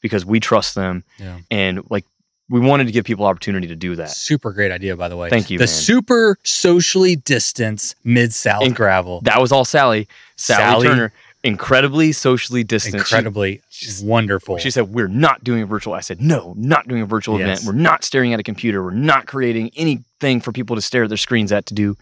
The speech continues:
Speaker 2: Yeah.
Speaker 1: And she was like, "It's incredibly socially distanced." And I
Speaker 2: That's
Speaker 1: was
Speaker 2: so
Speaker 1: like,
Speaker 2: smart.
Speaker 1: "That's it."
Speaker 2: Yeah.
Speaker 1: That's
Speaker 2: So
Speaker 1: it.
Speaker 2: smart.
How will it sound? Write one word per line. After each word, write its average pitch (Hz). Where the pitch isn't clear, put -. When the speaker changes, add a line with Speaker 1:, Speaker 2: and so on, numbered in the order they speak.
Speaker 2:
Yeah. 90
Speaker 1:
And 107
she 139
was 117
like, 101
"It's 117
incredibly 92
socially 92
distanced." -
And 113
I -
Speaker 2:
That's 120
Speaker 1:
was 113
Speaker 2:
so 101
Speaker 1:
like, 92
Speaker 2:
smart. 95
Speaker 1:
"That's 120
it." 202
Speaker 2:
Yeah. 92
Speaker 1:
That's 110
Speaker 2:
So 104
Speaker 1:
it. 160
Speaker 2:
smart. 95